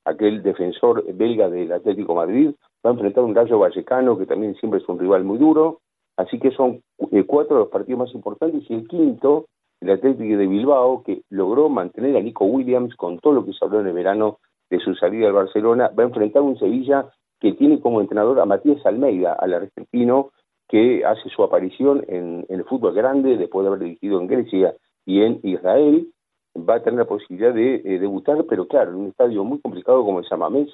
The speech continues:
frente a un Athletic que no hizo, eh, Carlos, una buena pretemporada porque perdió prácticamente todos los partidos, menos el primero ante la, eh, Ponferradina.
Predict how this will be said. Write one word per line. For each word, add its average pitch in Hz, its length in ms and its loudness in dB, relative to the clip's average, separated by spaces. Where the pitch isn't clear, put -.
frente 90 300 -6
a 120 40 -2
un 131 80 0
Athletic 131 460 0
que 117 140 2
no 156 240 4
hizo, 139 480 2
eh, 95 60 -6
Carlos, 117 320 -2
una 98 100 2
buena 107 260 2
pretemporada 90 640 0
porque 85 260 -12
perdió 113 560 0
prácticamente 104 640 -2
todos 131 220 2
los 95 100 2
partidos, 101 420 0
menos 104 260 -2
el 92 100 0
primero 95 340 -2
ante 90 180 -6
la, - 140 0
eh, 90 240 -2
Ponferradina. 90 840 -2